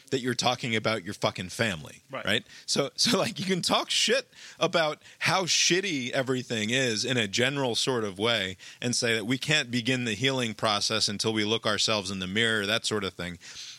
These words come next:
Speaker 1: But the closer that you get to home with that, it becomes a mus-, much less, like, open and persuasive message, I think.
Speaker 2: Right.
Speaker 1: And it's, uh,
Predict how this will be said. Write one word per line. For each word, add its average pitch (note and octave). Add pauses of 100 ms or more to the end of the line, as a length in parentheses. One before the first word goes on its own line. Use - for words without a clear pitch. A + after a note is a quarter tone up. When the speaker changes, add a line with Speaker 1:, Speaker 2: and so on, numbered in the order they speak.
Speaker 1:
But B2+
the C3
closer G#3
that F3+
you C#3+
get C#3
to G#2
home B2
with F#3
that, A#3+ (280)
it C3+
becomes G3+
a F3
mus-, D3 (160)
much C#3+
less, C#3
like, A#2
open D3
and A#2+
persuasive A#2+
message, G2
I E2+
think. E2
Speaker 2:
Right. C3+
Speaker 1:
And C3
it's, A#2
uh, A#2+